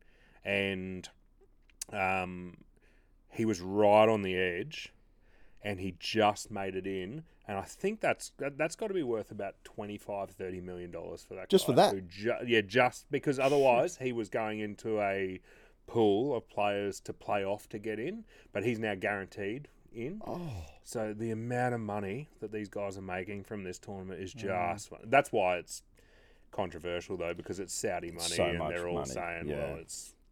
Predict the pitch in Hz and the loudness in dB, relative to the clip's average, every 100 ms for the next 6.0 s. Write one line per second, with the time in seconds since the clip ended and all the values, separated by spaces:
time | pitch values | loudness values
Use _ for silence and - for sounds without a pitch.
0 | _ - 92 85 85 - 90 90 92 87 | _ -18 -16 -16 -18 -18 -14 -14 -14 -14
1 | 80 90 - - - - - - - 80 | -14 -14 -18 -20 -18 -14 -16 -14 -10 -10
2 | - _ - - 85 78 71 67 - _ | -12 _ -20 -12 -6 -4 -4 -6 -16 _
3 | - 107 110 101 - 123 123 - 117 104 | 4 8 8 6 2 4 4 2 2 2
4 | 98 - 104 107 98 101 95 - - - | -2 -2 2 4 4 -2 -6 -8 -10 -12
5 | - - - 101 98 95 92 90 87 87 | -20 -20 -6 0 0 0 -2 -4 -8 -12